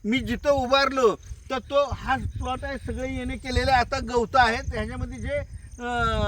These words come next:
हे दिसतात, पोल दिसतात, पांढरे पोल, तेच ते, अ, हे आहेत की प्लॉट आहेत की स्वामी समर्थाच्या चरणार्थ आपण आलोय. ज्यांना ते अख्खा प्लॉट घ्यायचा आहे, अख्खा प्लॉट म्हणजे दोन एकर डायरेक्ट देण्यासाठी तयार आहे. अगदी चीपमध्ये,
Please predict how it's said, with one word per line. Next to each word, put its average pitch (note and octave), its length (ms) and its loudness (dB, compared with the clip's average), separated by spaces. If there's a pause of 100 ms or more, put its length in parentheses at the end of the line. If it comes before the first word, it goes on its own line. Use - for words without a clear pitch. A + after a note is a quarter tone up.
(120)
हे B3 180 0
दिसतात, B3+ 340 -2 (160)
पोल C4+ 220 -2
दिसतात, B3+ 280 0 (120)
पांढरे A#3+ 280 2
पोल, A#3+ 260 2 (500)
तेच C4 200 2
ते, C4+ 380 2
अ, A3+ 220 0
हे G#3 180 0
आहेत B3+ 240 4
की C4+ 60 -8
प्लॉट B3 440 0
आहेत A#3 240 4 (400)
की C4 180 -4
स्वामी B3 460 0
समर्थाच्या A#3+ 520 0
चरणार्थ B3 600 0
आपण B3+ 340 0
आलोय. B3 420 2 (500)
ज्यांना A#3 420 0 (440)
ते B3+ 40 4
अख्खा C4 440 4
प्लॉट C#4+ 400 2
घ्यायचा B3+ 380 2
आहे, A3+ 100 6
अख्खा G#3+ 340 2
प्लॉट C4 340 0
म्हणजे B3+ 400 -2
दोन A3+ 380 0
एकर C4 360 0
डायरेक्ट A#3+ 380 2
देण्यासाठी A#3+ 600 0
तयार B3 400 2
आहे. A#3+ 260 2
अगदी G#3+ 500 -2
चीपमध्ये, C4 840 0